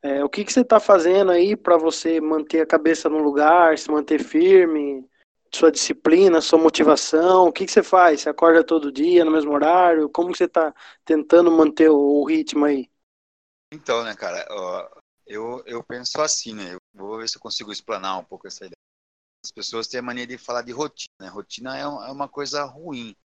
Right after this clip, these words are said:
Speaker 2: Eu acho que, assim, tipo, se você tem um foco e, e você tem que ter disciplina.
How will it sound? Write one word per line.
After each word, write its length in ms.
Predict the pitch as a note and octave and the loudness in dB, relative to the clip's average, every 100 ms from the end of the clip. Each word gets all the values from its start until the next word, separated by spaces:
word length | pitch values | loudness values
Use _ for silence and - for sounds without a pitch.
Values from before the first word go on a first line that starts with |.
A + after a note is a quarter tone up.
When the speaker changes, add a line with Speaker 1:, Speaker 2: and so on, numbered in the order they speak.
| _ _ _ - | _ _ _ -10
Speaker 2:
Eu 100 | F#2+ | -8
acho 180 | G#2 | -8
que, 60 | - | -8
assim, 160 | C3+ A#2+ | -12 -12
tipo, 160 | G#2+ | -16
se 140 | - A2+ | -16 -12
você 200 | A2+ C#3+ | -12 -12
tem 140 | D3+ | -12
um 180 | B2+ G2+ | -12 -14
foco 560 | - G#2+ A#2+ C#3 - | -16 -2 0 0 -4
e, 40 | G2 _ _ _ _ - | -20 _ _ _ _ -20
e 160 | F#2+ | -14
você 140 | F#2 - | -14 -12
tem 160 | B2+ | -12
que 80 | B2+ | -12
ter 100 | C3+ | -12
disciplina. 580 | C3 - - D3+ A#2+ F2 | -10 -10 -10 -12 -12 -18